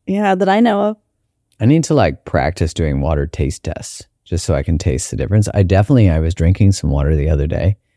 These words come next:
Speaker 2: and I was like, "This tastes so different."
Speaker 1: Oh, really?
Speaker 2: Mm-hmm.
Speaker 1: In a good way?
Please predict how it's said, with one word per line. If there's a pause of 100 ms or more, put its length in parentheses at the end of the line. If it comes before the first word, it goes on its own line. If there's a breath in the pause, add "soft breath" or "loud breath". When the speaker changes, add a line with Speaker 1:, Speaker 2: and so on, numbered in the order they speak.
(160)
Speaker 2:
and
I
was
like,
"This
tastes
so
different." (240)
Speaker 1:
Oh,
really?
Speaker 2:
Mm-hmm.
Speaker 1:
In
a
good
way?